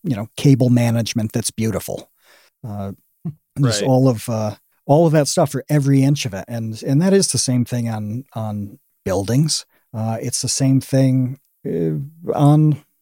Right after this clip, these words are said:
Speaker 1: webcomics, to be honest, you know? Um, there's a, I, I like a lot of the simple ones. You know, I like the style that you guys do. Um, Toothpaste for Dinner is another
Speaker 2: Oh,
Speaker 1: favorite
Speaker 2: great
Speaker 1: of mine.
Speaker 2: choice. Yeah,
Speaker 1: Yeah,
Speaker 2: Toothpaste for Dinner is
Speaker 1: Drew,
Speaker 2: excellent.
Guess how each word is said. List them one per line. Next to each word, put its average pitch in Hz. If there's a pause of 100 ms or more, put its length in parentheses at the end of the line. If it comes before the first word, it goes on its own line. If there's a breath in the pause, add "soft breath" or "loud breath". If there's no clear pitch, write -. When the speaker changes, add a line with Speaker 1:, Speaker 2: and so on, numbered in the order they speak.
Speaker 1:
webcomics, 160 (280)
to 131
be 120
honest, 98
you 107
know? 113 (440 soft breath)
Um, 120
there's 139
a, -
I, 156
I 175
like 196
a 180
lot 156
of 139
the 127
simple 135
ones. 90
You 120
know, 117
I 123
like 123 (340 soft breath)
the 120
style 123
that 117
you 127
guys 127
do. 123 (320)
Um, 110 (440)
Toothpaste 151
for 123
Dinner 123 (100)
is 117
another 123
Speaker 2:
Oh, 104
Speaker 1:
favorite 127
Speaker 2:
great -
Speaker 1:
of 98
mine. 82
Speaker 2:
choice. - (280)
Yeah, 95
Speaker 1:
Yeah, 127
Speaker 2:
Toothpaste 113
for 120
Dinner 135
is 147
Speaker 1:
Drew, 156
Speaker 2:
excellent. 131